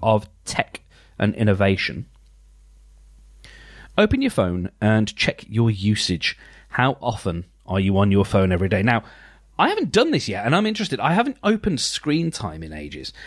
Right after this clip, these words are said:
I, I'm probably, I'm, I'm certainly not gonna do this with every question for, for reasons that will become readily apparent. Um, but, uh, I am going to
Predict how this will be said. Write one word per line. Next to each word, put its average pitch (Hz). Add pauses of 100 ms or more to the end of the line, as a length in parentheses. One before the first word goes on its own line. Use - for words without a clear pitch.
I, 147
I'm 170
probably, 214
I'm, 151
I'm 135
certainly 185
not 175
gonna 139
do 131
this 135
with 131
every 123
question 104
for, 104
for -
reasons 107
that 101
will 101
become 113
readily 117
apparent. 98 (460)
Um, 135 (840)
but, -
uh, 139
I 135
am 180
going 123
to 82